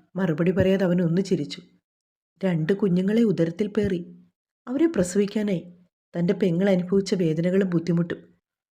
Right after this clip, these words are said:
നേരിൽ കണ്ടതും നരേന്ദ്രനിൽ നിന്ന് കേട്ടറിഞ്ഞതുമൊക്കെ പ്രവീണിൻ്റെ ചിന്തകളെയും മനസ്സിനെയും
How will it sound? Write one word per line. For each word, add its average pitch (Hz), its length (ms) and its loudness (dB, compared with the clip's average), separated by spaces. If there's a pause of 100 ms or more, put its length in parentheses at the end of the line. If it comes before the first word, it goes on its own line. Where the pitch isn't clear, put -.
(120)
നേരിൽ 185 380 4
കണ്ടതും 180 420 0 (520)
നരേന്ദ്രനിൽ 185 560 2
നിന്ന് 208 200 0
കേട്ടറിഞ്ഞതുമൊക്കെ 190 840 0 (720)
പ്രവീണിൻ്റെ 185 520 2
ചിന്തകളെയും 185 600 2
മനസ്സിനെയും 175 540 0